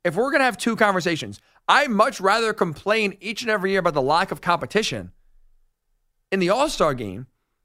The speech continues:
than I would talking about a guy blowing out a knee, trying too hard, and now he's out for the playoffs, and now his team is screwed. I don't wanna have that conversation. And also, Dre mentioned it, and, and is a hundred percent right.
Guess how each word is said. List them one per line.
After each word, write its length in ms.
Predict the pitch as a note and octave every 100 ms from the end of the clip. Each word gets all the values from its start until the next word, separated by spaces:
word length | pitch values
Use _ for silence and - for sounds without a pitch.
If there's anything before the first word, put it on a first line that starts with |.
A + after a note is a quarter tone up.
| _ _ _ _
than 120 | E3+
I 140 | A3 A#3+
would 260 | G#3 A3
talking 420 | - F#3+ A#3 B3+ A3
about 280 | E3 E3 -
a 100 | D3+
guy 320 | C#3 E3 G3
blowing 380 | D#3 E3+ G3+ F#3+
out 160 | F3+
a 80 | E3+
knee, 460 | D3+ B3+ A#3 G#3+ G3+ _
trying 420 | - - C4 C#4+
too 180 | A#3 F#3
hard, 240 | D3 D3+ E3
and 80 |
now 180 | E3 G3
he's 140 | G#3 F3+
out 180 | F#3+
for 60 | G3+
the 100 | G3+
playoffs, 340 | D3 F#3 F#3+
and 60 | F3+
now 140 | F3+
his 100 | G3+
team 180 | F#3+ G3+
is 80 | G#3
screwed. 380 | - D4+ G#3 - _ _ _ _ _ _ _ _ _ _ _ -
I 100 | B3+
don't 140 | D4+
wanna 160 | D4+ C4+
have 180 | C4+ B3
that 140 | F#3
conversation. 560 | D3+ B2+ A2 F#2+ - _ _ _ _ _ _ _ _ _ _ _ _ _ _ _ _ _ _ _ _ _ _
And 80 | A#3
also, 220 | C#4+ E4+
Dre 180 | F#3 G#3
mentioned 380 | E3+ D#3+ - F#3
it, 80 | F#3
and, 200 | F#3 F3+
and 100 | E3+
is 60 | F3+
a 40 |
hundred 140 | G#3+ G#3
percent 200 | F#3+ D#3
right. 340 | A#3 F3+ B2